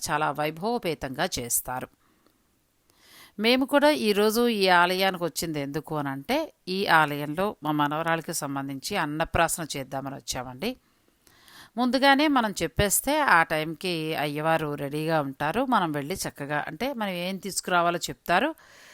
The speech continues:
చాలా చక్కగా చేస్తారండి. నిజం చెప్పాలంటే నాకు చాలా బాగా నచ్చింది కూడా ఇక్కడ వీరు చేసిన పూజా విధానం. విఘ్నేశ్వర స్వామివారి పూజతో మొదలుపెట్టి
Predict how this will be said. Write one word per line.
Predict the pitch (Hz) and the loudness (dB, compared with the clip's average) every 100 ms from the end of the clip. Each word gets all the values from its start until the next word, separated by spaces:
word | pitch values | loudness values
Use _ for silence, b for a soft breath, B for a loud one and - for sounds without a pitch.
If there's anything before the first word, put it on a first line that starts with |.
| B B | B B
చాలా | 220 214 220 220 - | 4 6 6 4 0
చక్కగా | 190 - 254 262 | -4 -2 2 6
చేస్తారండి. | 302 220 185 - 190 170 160 165 170 | 6 4 2 4 4 2 -2 -6 -6
నిజం | 180 208 | -4 -2
చెప్పాలంటే | 233 233 - 208 202 196 220 | 0 0 2 2 2 0 0
నాకు | 190 - 160 151 - | 0 -2 -6 -6 -2
చాలా | 151 170 | 0 2
బాగా | 180 175 170 208 | 2 2 2 2
నచ్చింది | 170 - - 233 | 0 0 0 0
కూడా | 233 180 170 | 0 0 -2
ఇక్కడ | - 156 147 | -2 -2 -2
వీరు | 143 139 131 | -4 -8 -8
చేసిన | 147 - 185 | -4 -4 -6
పూజా | - 131 147 147 | -10 -8 -6 -6
విధానం. | 131 - 135 139 - _ b b b b b b b 190 | -8 -8 -6 -6 -12 _ b b b b b b b -6
విఘ్నేశ్వర | 185 240 269 - - 262 247 | 0 2 2 0 0 0 2
స్వామివారి | - 233 226 220 226 220 | 2 4 2 4 0 0
పూజతో | 208 202 196 208 | -4 -6 -4 -6
మొదలుపెట్టి | 196 190 185 196 185 240 254 196 | -4 -6 -6 -6 -8 -8 -6 -6